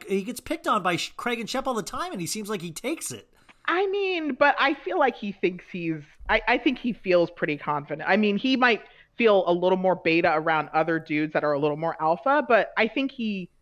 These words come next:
Speaker 2: thinks he's super confident. He acts like he's super confident
Speaker 1: But, like,
Speaker 2: and he
Speaker 1: I feel
Speaker 2: can
Speaker 1: like,
Speaker 2: pull
Speaker 1: I
Speaker 2: any
Speaker 1: feel,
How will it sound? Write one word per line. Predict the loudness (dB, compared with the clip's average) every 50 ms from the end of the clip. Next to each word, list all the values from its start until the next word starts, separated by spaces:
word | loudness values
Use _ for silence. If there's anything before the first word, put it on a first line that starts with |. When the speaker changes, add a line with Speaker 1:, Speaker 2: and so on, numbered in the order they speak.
| _ _ _ _
Speaker 2:
thinks | 0 0 0 0 -4
he's | -8 -10 -10 _ _ _ _ _
super | -8 -8 -4 -4 -4
confident. | -2 -2 -2 -2 -2 -6 -12 -14 -14 -16 -18 _ _
He | -2 0 2
acts | 2 2 2 0 -2
like | -4 -4 -4
he's | -6 -10 -10
super | -12 -12 -12 -12
confident | -10 -10 -10 -8 -6 -6 -4 -2
Speaker 1:
But, | 0 0 4
like, |
Speaker 2:
and | 4
he | 4 4
Speaker 1:
I |
feel | 4 6 6 8 8 6
Speaker 2:
can | 6 2 2 0
Speaker 1:
like, | 2 4
Speaker 2:
pull | 4 4
Speaker 1:
I |
Speaker 2:
any | 4 4
Speaker 1:
feel, | 0